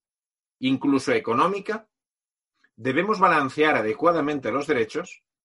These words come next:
y debemos tomar decisiones que en muchos aspectos obligan a un conocimiento de los hechos e incluso a tener la capacidad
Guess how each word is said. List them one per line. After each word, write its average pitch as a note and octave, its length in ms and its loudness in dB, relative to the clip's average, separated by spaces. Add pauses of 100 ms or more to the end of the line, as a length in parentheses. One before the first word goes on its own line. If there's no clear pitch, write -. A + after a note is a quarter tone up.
(480)
y B2+ 100 -2
debemos G3+ 420 0
tomar B2 280 2
decisiones E3+ 840 -6 (640)
que C3 100 0
en C3 60 2
muchos F#3 380 0
aspectos - 760 -6 (480)
obligan D3 460 2
a F3+ 40 2
un G3 80 -4
conocimiento C3+ 640 -4
de E3 100 0
los F3 160 -2
hechos D3 440 -8 (680)
e D3 100 2
incluso C#3+ 580 2
a B2+ 100 4
tener F3 280 -4
la D#3+ 160 0
capacidad D3+ 640 0